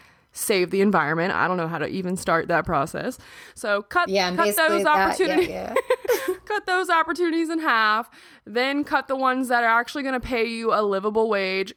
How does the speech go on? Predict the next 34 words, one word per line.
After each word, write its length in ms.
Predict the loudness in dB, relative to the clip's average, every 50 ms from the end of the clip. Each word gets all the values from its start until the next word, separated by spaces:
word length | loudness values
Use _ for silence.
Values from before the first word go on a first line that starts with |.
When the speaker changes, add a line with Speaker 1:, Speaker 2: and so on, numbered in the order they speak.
| -18 -18
Speaker 1:
cut 260 | -4 -2 -2 -2 0
that 220 | 0 0 0 0 0
in 100 | -4 -4
half, 400 | -2 -2 -2 0 0 -2 -2 -4 -8 -18 -20 -20 -20 -4
then 200 | -2 0 0 0
cut 200 | 2 0 -2 -2
the 80 | -2 -4
ones 260 | 0 0 0 0 0
that 100 | 0 0
are 40 | 2
actually 380 | 2 2 0 0 -2 -6 -6 -4
hiring, 600 | -2 0 0 0 0 -2 -4 -4 -6 -6 -8 -10 -16 -20 _ _
cut 260 | _ 0 0 0 2 2
that 180 | 2 2 2 0
in 60 | -2
half, 400 | -4 -2 -2 0 0 0 -2 -4 -8 -20 -20 -20 -20 _ _
cut 180 | -2 -2 0
the 80 | 0 0
ones 260 | 0 0 0 0 0
that 100 | 0 2
are 80 | 2 2
actually 400 | 2 2 0 -2 -4 -6 -6 0
within 380 | 0 0 0 2 2 0 2
driving 480 | 2 2 2 4 4 2 2 2 0 0
distance 560 | 0 0 -2 -2 -2 -4 -4 -2 -4 -4 -4
or, 560 | -2 0 2 2 4 4 4 4 2 2 0 0
you 120 | -4 -4
know, 200 | -2 0 0 0
that 200 | 0 -2 -4 -2
you're 100 | 0 2
actually 400 | 2 2 2 0 -2 -4 -2 0 0
able 400 | 0 2 2 2 2 2 0 -2
to, 120 | -2 -2 0
like, 220 | 0 0 -2 -2